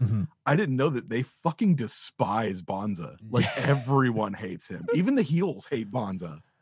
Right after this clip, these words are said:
Speaker 1: Yeah. It,
Speaker 2: That's
Speaker 1: it's,
Speaker 2: great.
Speaker 1: it, well, it's, you know, he's Bullet Club.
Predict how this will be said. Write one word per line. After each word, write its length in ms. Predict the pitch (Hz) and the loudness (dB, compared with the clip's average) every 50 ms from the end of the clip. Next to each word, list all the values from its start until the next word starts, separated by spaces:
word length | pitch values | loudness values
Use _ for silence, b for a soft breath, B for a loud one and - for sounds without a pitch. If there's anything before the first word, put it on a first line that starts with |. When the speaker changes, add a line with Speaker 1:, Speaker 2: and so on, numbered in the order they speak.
| _ _ | _ _
Speaker 1:
Yeah. 360 | - 110 110 104 104 104 98 92 _ _ _ _ _ - | -4 0 2 2 2 2 0 -2 _ _ _ _ _ 0
It, 140 | 139 135 131 | 2 2 2
Speaker 2:
That's 100 | 131 143 | 4 4
Speaker 1:
it's, 180 | 143 131 - - | 2 2 2 0
Speaker 2:
great. 240 | 135 - 143 135 - | 0 0 0 0 2
Speaker 1:
it, 40 | 165 | 4
well, 260 | 185 170 143 131 131 | 4 4 4 4 0
it's, 360 | 135 143 123 - - - - - | -2 -4 -4 -4 -6 -10 -8 -4
you 140 | - 139 139 | 2 2 4
know, 120 | 123 117 131 | 4 6 6
he's 200 | 127 - 165 127 | 6 6 6 6
Bullet 280 | 110 147 190 233 - | 6 6 6 6 4
Club. 240 | - - 87 80 - | 0 -6 -8 -8 -10